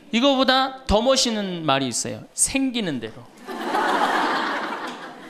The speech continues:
얼마 전에 충청도 레지아 그 강의를 갔는데, 거기서는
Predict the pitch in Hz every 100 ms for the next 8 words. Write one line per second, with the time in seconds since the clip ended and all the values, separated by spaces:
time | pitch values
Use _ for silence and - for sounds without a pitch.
0 | - - - - - - - 427 - -
1 | - - - - - - 185 233 247 226
2 | 214 - 302 - 254 226 175 185 262 -
3 | - 139 185 196 185 123 170 180 - 127
4 | 120 143 151 180 165 135 123 147 196 143
5 | - - 151 160 175 226